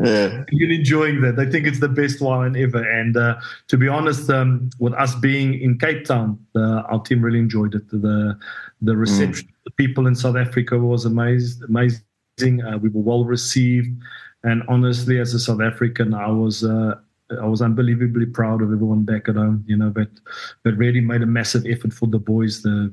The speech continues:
Speaker 2: boys finally got to get some South African beef. Like, <laughs> so they were enjoying it. So, uh, they went seventh heaven.
Speaker 1: I got a, a first-hand experience of, um, how intense it can get.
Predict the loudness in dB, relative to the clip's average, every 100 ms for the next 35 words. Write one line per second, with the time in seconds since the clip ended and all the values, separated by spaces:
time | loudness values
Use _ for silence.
0 | -2 0 0 -2 0 0 0 -2 -2 -2
1 | -4 -4 -4 -2 -2 0 0 2 2 2
2 | 0 -8 -16 _ _ _ -2 -2 0 -4
3 | -6 -12 -4 0 0 0 0 2 2 2
4 | 0 0 0 -2 -2 -2 0 -2 -4 -8
5 | -12 -8 -2 0 0 0 0 0 0 0
6 | -2 -4 _ -10 -2 0 2 2 0 -2
7 | 0 0 0 0 0 -2 -4 -2 0 0
8 | 0 0 0 0 -2 0 2 2 2 2
9 | 0 2 2 2 0 0 0 0 0 2
10 | 2 0 -4